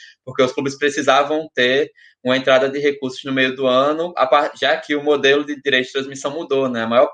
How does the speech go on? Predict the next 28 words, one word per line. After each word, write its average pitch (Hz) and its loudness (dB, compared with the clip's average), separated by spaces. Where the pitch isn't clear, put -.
a, 113 2
uma 123 2
boa 180 4
parte, 131 0
a 135 -4
maior 143 2
parte, 139 0
na 127 -4
verdade, 120 -2
ou 127 -2
cinquenta 135 -2
por 156 0
cento 135 -4
da 135 4
parte 127 0
do 117 -8
bolo 127 2
sobre 131 -4
direito 127 -2
de 127 -10
transmissão 131 -2
só 156 2
foi 170 2
pago 151 2
em 156 -10
dezembro, 147 2
janeiro, 143 0
né? 104 -20